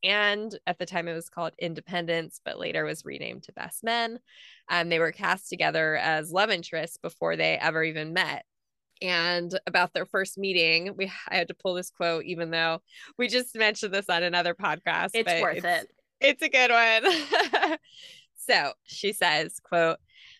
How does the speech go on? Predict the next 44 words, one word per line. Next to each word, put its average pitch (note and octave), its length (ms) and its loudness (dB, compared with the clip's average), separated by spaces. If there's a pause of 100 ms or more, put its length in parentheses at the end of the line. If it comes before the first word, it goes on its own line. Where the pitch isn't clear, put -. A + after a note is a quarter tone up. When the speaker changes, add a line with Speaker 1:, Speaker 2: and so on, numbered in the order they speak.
(140)
Speaker 1:
I G3+ 60 2
just A3 260 -2
remember A#3 340 -2
looking F3 360 -4
at - 80 -4
him D#3+ 360 -4
and F3 120 -4
I E3 80 0
was E3+ 160 -2
so F3+ 260 2
embarrassed. - 720 -6 (100)
I've F#3+ 140 -2
never G#3+ 280 0
had A#3+ 220 -6
love F3 240 -2
at - 140 -6
first F3+ 320 -10
sight, - 340 -6
and D#3+ 80 -16
he E3 80 -12
was E3 140 -12
the D#3+ 100 -8
first F3 400 -4
person D#3+ 340 -8
I've C#3 200 -8
ever D#3+ 240 -4
had - 220 -4
it - 120 -10
with. - 200 -8 (500)
And G3 120 2
I G#3+ 80 4
thought - 300 0
for G3+ 140 0
sure F#3+ 400 2
he'd F3+ 160 -2
be F3 100 -2
able E3 160 0
to D#3+ 100 0
read D#3+ 200 -6
it D3+ 100 -2
right D#3+ 240 2
in D#3 100 -4
my D#3 160 -6
face. - 540 -6